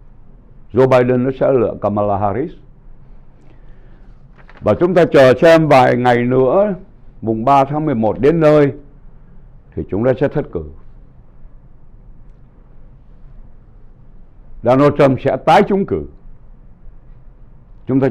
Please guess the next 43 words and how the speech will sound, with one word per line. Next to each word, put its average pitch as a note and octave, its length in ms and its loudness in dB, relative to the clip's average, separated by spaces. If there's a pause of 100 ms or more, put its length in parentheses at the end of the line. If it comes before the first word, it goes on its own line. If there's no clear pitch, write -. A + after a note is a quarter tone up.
chỉ F2+ 200 -6
cần G#2 200 -2
làm F2+ 240 -6
sao B2 200 2
người A2+ 180 0
Việt F#2 280 -6
Nam A2 240 -4
mình F#2 140 -6
đi G#2+ 100 -4
bỏ F2+ 220 -6
phiếu A2+ 300 -6
cho C3 120 0
đông, D3 300 2 (920)
để A2 340 2
cho D3+ 100 2
Quốc G3+ 260 2
hội D3+ 400 4 (100)
cũng D3+ 180 -2
là C3+ 220 2
Cộng - 280 -4
hòa, G2+ 360 0 (220)
Thượng A#2+ 220 0
viện A#2 340 2
cũng E3+ 160 -2
là C#3 140 2
Cộng F#2 300 -6
hòa, F2 200 -6 (500)
thì B2+ 140 0
giây E3+ 240 6
phút G3+ 180 0
đó E3+ 240 4
nước G#3+ 260 2
Mỹ F#3 160 0
này C3+ 180 2
mới D3+ 180 -2
thật A2+ 240 -4
là F#2+ 200 -2
thanh F3 320 -2
bình, F#2+ 340 0
thịnh A2 240 -2
trị. B2 300 0 (1600)
Bởi G2+ 100 -6
vì A2 120 -2